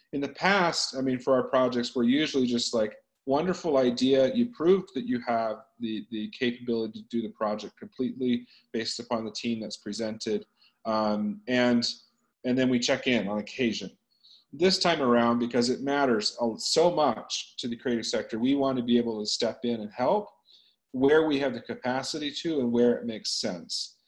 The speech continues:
Um, but nevertheless, hopefully the project team or the,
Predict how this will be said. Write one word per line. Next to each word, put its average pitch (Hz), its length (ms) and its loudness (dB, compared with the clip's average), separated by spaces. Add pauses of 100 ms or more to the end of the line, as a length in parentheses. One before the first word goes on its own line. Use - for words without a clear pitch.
(340)
Um, 110 320 -4
but 123 140 -4
nevertheless, 135 960 6
hopefully 151 560 2
the 120 120 -4
project 120 440 0
team 120 420 -2
or 107 140 -4
the, 104 120 -6